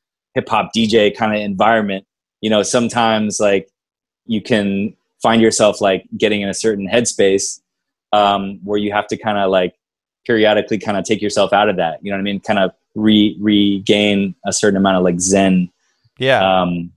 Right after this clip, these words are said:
Speaker 1: understanding of things. So,
Speaker 2: Yeah.
Speaker 1: but yes, uh, I definitely learned a lot from that experience. And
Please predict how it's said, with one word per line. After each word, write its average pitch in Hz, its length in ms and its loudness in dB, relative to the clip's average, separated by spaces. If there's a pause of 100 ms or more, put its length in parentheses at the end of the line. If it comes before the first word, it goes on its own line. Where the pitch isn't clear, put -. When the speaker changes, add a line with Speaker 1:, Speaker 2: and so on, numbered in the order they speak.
(440)
Speaker 1:
understanding 101 580 0
of 85 120 -6
things. 82 420 -4
So, - 380 0 (320)
Speaker 2:
Yeah. 123 240 2
Speaker 1:
but 131 80 6
yes, 135 420 2
uh, 110 400 2
I 113 80 0
definitely 120 520 -2
learned 104 240 -2
a 101 40 -2
lot 95 220 -2
from 98 140 -10
that 92 120 -2
experience. 95 480 -6 (120)
And 98 320 -4